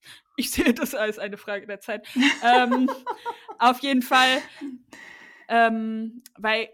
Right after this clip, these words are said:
Speaker 1: einerseits sind alle so gehässig, wenn sowas rauskommt, wie
Speaker 2: Ja.
Speaker 1: so, „Bald verdient ihr kein Geld mehr, ne, ne, ne, ne, ne, ne.“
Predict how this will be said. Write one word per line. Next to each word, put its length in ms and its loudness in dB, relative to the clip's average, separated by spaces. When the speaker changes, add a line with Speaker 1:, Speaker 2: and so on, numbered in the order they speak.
Speaker 1:
einerseits 800 -2
sind 280 -4
alle 200 4
so 100 -8
gehässig, 480 -6
wenn 140 0
sowas 280 -4
rauskommt, 420 2
wie 40 6
Speaker 2:
Ja. 300 4
Speaker 1:
so, 40 -10
„Bald 200 2
verdient 360 0
ihr 140 0
kein 240 -2
Geld 320 -4
mehr, 140 -4
ne, 80 -8
ne, 420 -4
ne, 60 -4
ne, 320 -4
ne, 60 -2
ne.“ 60 -8